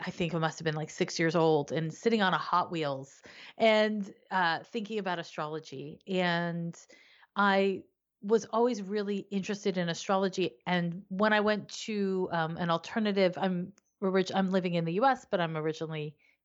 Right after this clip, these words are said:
from Canada. And, um, when I went to an alternative cégep, which is, like, a form of college,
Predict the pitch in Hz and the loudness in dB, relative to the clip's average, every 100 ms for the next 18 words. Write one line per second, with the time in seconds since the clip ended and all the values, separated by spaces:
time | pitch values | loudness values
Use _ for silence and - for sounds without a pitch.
0 | _ 151 147 143 143 147 147 - 170 165 | _ -10 -6 -6 -4 -2 -4 -2 -2 -2
1 | 165 139 180 175 - - - - 226 226 | -2 0 2 2 -4 -16 -20 -4 2 4
2 | 220 226 226 208 202 226 202 190 - - | 4 0 -2 -4 -6 -8 -6 -8 -8 -6
3 | 196 180 170 165 170 165 160 156 156 156 | -6 0 -2 -2 -10 -10 -10 -6 -6 -4
4 | 190 170 165 - 170 190 277 359 - - | -4 -4 -6 -4 -2 0 -4 -8 -10 -12